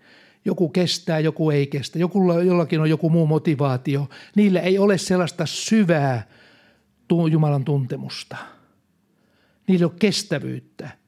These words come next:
vaikeuksien keskellä – vaan ne lankeaa pois. Tämä on osa juuri tätä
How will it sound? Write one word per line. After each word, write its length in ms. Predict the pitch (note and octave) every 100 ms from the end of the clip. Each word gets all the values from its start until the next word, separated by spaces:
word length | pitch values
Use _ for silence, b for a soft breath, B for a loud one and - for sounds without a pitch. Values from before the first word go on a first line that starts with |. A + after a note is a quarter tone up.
| _ -
vaikeuksien 600 | E2 - D3 - C#3+ B2+
keskellä – 460 | B2+ - - D3 - b b -
vaan 180 | D3 D3
ne 80 | C#3+
lankeaa 500 | C#3+ C3+ B2 C#3 C#3
pois. 480 | C#3 C3 - - - _ _ _ _ _ b b _
Tämä 200 | F#3+ E3
on 80 | D#3 -
osa 440 | G3 - D3+ C3 - b b b b b b b b _ -
juuri 300 | D#3 D3 B2+
tätä 460 | C3 B2 C#3+ C#3+